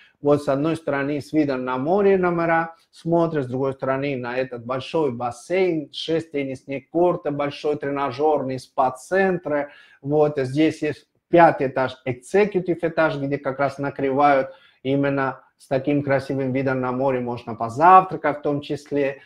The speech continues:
Однокомнатные, двухкомнатные номера есть в этом отеле, ресторан, буфет, где можно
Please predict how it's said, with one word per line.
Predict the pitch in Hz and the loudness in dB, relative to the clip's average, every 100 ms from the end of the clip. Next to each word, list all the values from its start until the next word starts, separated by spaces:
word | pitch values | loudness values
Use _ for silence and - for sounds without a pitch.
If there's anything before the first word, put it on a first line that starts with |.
| _ - | _ -10
Однокомнатные, | 117 120 131 160 202 196 180 170 156 147 | -6 -6 -2 4 4 6 2 -2 -6 -4
двухкомнатные | 120 117 - 196 202 185 190 170 | -4 -6 0 2 4 0 0 -2
номера | 170 165 160 | 0 0 0
есть | 156 156 151 | 0 0 -2
в | 147 | -4
этом | 143 147 | -2 -2
отеле, | 147 143 143 135 135 127 | -2 -2 -2 0 0 -2
ресторан, | 123 - 120 120 120 | -6 -4 -2 0 -2
буфет, | 139 143 - 196 196 165 | -2 -4 2 4 4 2
где | 151 156 | 0 0
можно | 156 151 - 143 | -2 -4 -4 -6